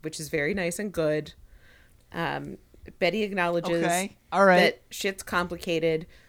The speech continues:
Speaker 1: Jughead does deserve Yale. She is very happy for him. She's also very sad for herself. Um, and Jughead wants to help Betty catch a, catch a W, you know? She deserves a win.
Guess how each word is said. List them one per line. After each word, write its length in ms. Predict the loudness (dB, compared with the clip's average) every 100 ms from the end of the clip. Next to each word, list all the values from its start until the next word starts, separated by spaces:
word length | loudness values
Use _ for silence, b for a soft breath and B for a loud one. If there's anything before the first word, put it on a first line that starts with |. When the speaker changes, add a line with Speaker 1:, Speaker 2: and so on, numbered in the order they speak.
| b _
Speaker 1:
Jughead 340 | -4 -2 -2 0
does 260 | 2 2
deserve 340 | -2 -4 -4 0
Yale. 280 | -2 0
She 260 | -4 -6 -2
is 240 | 0 0
very 240 | -2 -2 -2
happy 280 | -4 -4 -6
for 160 | -6
him. 180 | -6 -6
She's 180 | -8 -6
also 320 | -4 -2 -2
very 200 | 0 -2
sad 320 | -2 -4 -4
for 120 | -6
herself. 680 | -8 -6 -4 -4 -4 -10 -20 -20 -20 -20 b b b b b -18 -14 -6
Um, 480 | -4 -4 -6 -12 -16 -10
and 320 | -6 -6 -6 -12 -16
Jughead 420 | -6 -4 -2 -4
wants 240 | -4 -6 -6
to 80 |
help 220 | -6 -6 -2
Betty 420 | -2 0 -4 -8 -16 -20
catch 260 | -4 -4 -2
a, 120 | -4 -4
catch 300 | -2 -2 -2
a 60 |
W, 500 | -2 -2 -2 -2 -4 -6
you 100 | -6
know? 200 | -6 -6 -8
She 220 | -12 -8
deserves 360 | -6 -4 -4 -6
a 60 | -8
win. 280 | -8 -12